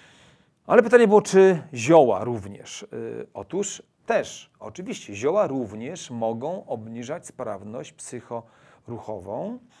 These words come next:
y, tylko że zioła działają nieco inaczej. Y, kozłek lekarski, który jest takim sztandarowym produktem, y, uspokajającym, ma też metabolizm, tylko że dużo szybszy.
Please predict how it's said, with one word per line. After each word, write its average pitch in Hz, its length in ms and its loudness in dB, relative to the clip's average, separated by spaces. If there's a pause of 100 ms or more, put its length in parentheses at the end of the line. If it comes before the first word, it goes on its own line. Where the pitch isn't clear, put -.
(540)
y, 117 360 -10
tylko 127 300 -14
że 156 420 -8
zioła 151 340 -6
działają 139 260 -12
nieco 135 280 -14
inaczej. 131 580 -14 (800)
Y, 101 520 -10 (200)
kozłek 123 600 -4
lekarski, 98 680 -14
który 117 200 -14
jest 110 160 -14
takim 107 360 -20 (100)
sztandarowym 139 1000 -4
produktem, 113 640 -14 (340)
y, - 40 -14
uspokajającym, 107 1000 -14 (720)
ma 123 280 -2
też 240 340 -2
metabolizm, 135 1000 -6 (160)
tylko - 280 -18
że 95 140 -16
dużo 190 340 -12
szybszy. - 460 -20